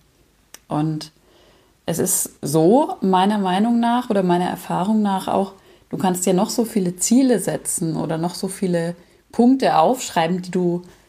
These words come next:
dann am Ende haben möchtest. Ähm, die Frage ist ja dann immer, wie kommst du dahin?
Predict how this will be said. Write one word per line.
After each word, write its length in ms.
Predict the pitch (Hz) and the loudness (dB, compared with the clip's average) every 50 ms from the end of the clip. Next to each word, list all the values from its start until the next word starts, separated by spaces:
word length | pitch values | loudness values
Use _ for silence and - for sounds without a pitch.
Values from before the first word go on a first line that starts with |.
| _ _ _ _ _ _ _ _ | _ _ _ _ _ _ _ _
dann 140 | 175 170 170 | 0 2 2
am 100 | 170 156 | 2 2
Ende 300 | 156 180 190 185 165 143 | 0 0 0 0 0 0
haben 340 | 143 151 196 247 233 185 | 2 4 4 4 4 0
möchtest. 680 | 151 143 156 175 - - - 208 240 294 - - - - _ _ _ _ _ _ _ _ _ _ _ _ _ _ _ _ - | 0 -4 -4 -6 -10 -6 -4 -2 -2 -2 -4 -8 -14 -14 _ _ _ _ _ _ _ _ _ _ _ _ _ _ _ _ -4
Ähm, 380 | 185 185 180 185 185 185 185 | -2 -2 0 0 -2 -2 -2
die 100 | 180 185 | -2 -4
Frage 360 | 180 - - 151 160 185 247 240 | -4 -2 0 0 2 2 2 2
ist 180 | - 233 - | 0 0 -2
ja 80 | 214 180 | -2 -2
dann 200 | 180 170 165 - - | 0 -2 -4 -2 -2
immer, 340 | 185 190 208 240 247 233 196 | 0 2 2 2 2 0 -2
wie 120 | 190 185 | -4 -6
kommst 360 | 180 - - 180 185 180 - | -2 -2 -2 -2 -2 -2 -4
du 60 | - 190 | -2 0
dahin? 540 | 180 160 165 - - 214 202 180 147 147 | 0 -2 -2 0 2 4 4 4 0 -4